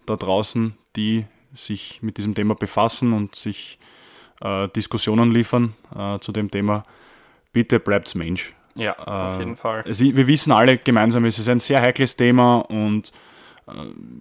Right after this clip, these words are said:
Speaker 1: es kann auch Freundschaften teilweise sogar killen, sag ich jetzt einmal, oder, ähm, in den Sand setzen, wie
Speaker 2: Ja,
Speaker 1: auch immer.
Speaker 2: zumindest auf die Probe stellen in manchen Bereichen,
Speaker 1: Ja.
Speaker 2: kann ich mir gut vorstellen.
Speaker 1: Ja, richtig. Ähm,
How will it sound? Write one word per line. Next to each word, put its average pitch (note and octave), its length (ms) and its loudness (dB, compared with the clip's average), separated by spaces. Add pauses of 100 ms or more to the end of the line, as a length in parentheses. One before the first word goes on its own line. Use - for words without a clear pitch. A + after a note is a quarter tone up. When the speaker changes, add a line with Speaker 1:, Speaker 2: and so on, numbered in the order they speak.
(560)
Speaker 1:
es - 260 -4
kann A#2+ 240 4
auch B2 120 6
Freundschaften B2 800 2
teilweise A2+ 420 4
sogar A2 600 2
killen, C3+ 340 4
sag A#2+ 160 2
ich A2 60 2
jetzt A#2 200 2
einmal, A#2 280 2
oder, G#2+ 400 2
ähm, G2+ 560 -6 (500)
in B2 120 2
den A#2+ 100 8
Sand A#2+ 300 4
setzen, B2 560 2
wie A2+ 60 2
Speaker 2:
Ja, A#2+ 120 6
Speaker 1:
auch B2 60 2
immer. A#2+ 280 2 (320)
Speaker 2:
zumindest C3+ 500 -2
auf B2 100 -2
die - 100 -4
Probe A#2 280 -4
stellen A#2 260 -4
in A#2 100 -4
manchen A#2 300 -6
Bereichen, A2+ 500 -6
Speaker 1:
Ja. G#2 160 -2 (140)
Speaker 2:
kann A2 200 -4
ich A2 60 -8
mir A#2 100 -4
gut A2+ 120 -6
vorstellen. A2+ 400 -2
Speaker 1:
Ja, G2+ 120 -4 (180)
richtig. G#2 360 -10 (640)
Ähm, G#2 720 -2